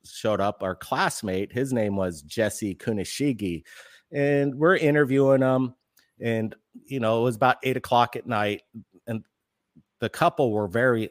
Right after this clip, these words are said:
happy that we're there 'cause you could tell that they were traumatized about something, that they were experiencing something that was actually traumatizing them. They're worried. These guys are, like, uh, adults, and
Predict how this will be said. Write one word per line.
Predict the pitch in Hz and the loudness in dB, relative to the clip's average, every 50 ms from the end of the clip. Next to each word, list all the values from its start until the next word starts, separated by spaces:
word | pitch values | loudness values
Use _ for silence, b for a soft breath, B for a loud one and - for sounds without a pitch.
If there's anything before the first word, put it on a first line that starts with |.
| _ | _
happy | - - 113 113 113 - 113 | -6 -2 0 0 0 0 -2
that | 98 101 87 - | -2 -2 -2 -2
we're | 92 101 95 | -2 -2 -2
there | 87 104 113 139 170 | 0 0 0 0 -2
'cause | - - 107 87 - - | -2 -6 -10 -10 -8 -10
you | 139 151 | -10 -10
could | - 120 - | -10 -12 -8
tell | - 214 214 196 | -4 -4 -2 0
that | 160 120 - | 0 0 2
they | - 120 | 2 2
were | 107 107 101 87 | 2 2 2 -2
traumatized | - - - - - - 285 240 214 - - 113 95 92 87 85 | -6 -14 -10 -10 -8 -6 -4 -6 -6 -2 0 0 0 0 0 -4
about | 92 87 92 - - - | -4 -2 -2 -4 -4 -4
something, | - 107 92 82 - 92 80 73 - - _ _ _ _ _ _ _ b b b b b b | -4 -4 -4 -4 -6 -10 -10 -10 -12 -20 _ _ _ _ _ _ _ b b b b b b
that | 123 117 - | -2 -2 2
they | 127 120 | 2 2
were | 110 107 | 2 2
experiencing | 104 - - - 151 147 143 135 - - 131 | 0 -4 -6 -2 0 0 0 0 -2 -4 -6
something | - - 120 110 - 117 110 | -2 -2 -4 -2 -2 -4 -2
that | 107 98 | 0 0
was | 92 90 80 | -2 0 -2
actually | 104 113 123 - - 156 123 | -2 -4 -4 -6 -6 -8 -8
traumatizing | 95 - - - 135 139 131 127 120 - 104 98 85 90 85 78 | -8 -8 -6 -4 -2 0 0 -2 -2 -2 -2 -2 -2 -4 -6 -6
them. | 76 71 - - | -8 -10 -4 0
They're | 123 113 113 107 | 0 2 2 2
worried. | 107 113 139 156 156 139 110 87 76 | 0 2 2 4 4 4 2 0 -2
These | - 107 98 | -4 -6 -2
guys | 127 127 127 110 | 0 0 2 2
are, | 113 101 B B B B B B | 0 -2 B B B B B B
like, | 107 104 101 - - | -2 -2 -2 -4 -4
uh, | - 101 92 - - | -6 -6 -6 -6 -10
adults, | - 87 80 85 107 110 113 95 71 - - | -14 -12 -4 -2 0 2 2 0 -2 -6 -10
and | 90 85 98 | -12 -10 -10